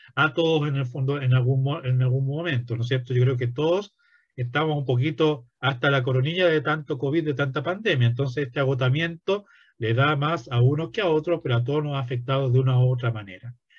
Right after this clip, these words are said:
Sobre esta cuarta ola, vamos a poner atención en esta presentación y en el trabajo de hoy también,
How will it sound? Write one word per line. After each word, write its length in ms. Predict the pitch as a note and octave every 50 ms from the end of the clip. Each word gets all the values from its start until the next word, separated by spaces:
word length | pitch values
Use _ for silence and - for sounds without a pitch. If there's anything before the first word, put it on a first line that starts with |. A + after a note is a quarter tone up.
| - - - - - _ _ _ _ _ _ _ _ _ _ _ _ _ _ _ _
Sobre 260 | - C#3 C3 C#3+ A3
esta 220 | A#3 - A#3+ A3+
cuarta 440 | - A3 A#3+ A#3+ A3+ _ - F3+ F3
ola, 400 | E3 F3+ G#3 B3+ D4 D#4 E4 D#4+ _ _ _ _ _ _ _ C#3+
vamos 320 | D3 F#3 G3 G#3 G3+ G3
a 80 | F#3+ E3+
poner 300 | F3 E3+ F3+ G3 F#3+ -
atención 560 | D#3+ D3+ B2+ D#3 C#3+ C#3+ B2 - - E3 E3
en 60 | E3
esta 180 | E3 D#3 - F3
presentación 580 | D3+ D3+ B2+ C3+ C3 B2 C3+ C3 B2 - D#3+ D3
y 40 |
en 60 | C#3+ C#3+
el 120 | C#3 B2
trabajo 400 | B2 B2+ B2+ C3+ B2 - D#3 C#3
de 80 | C3 B2+
hoy 180 | B2+ B2+ B2
también, 540 | B2 C#3 C#3 C3+ B2+ G#2+ G2+ A2 B2 - -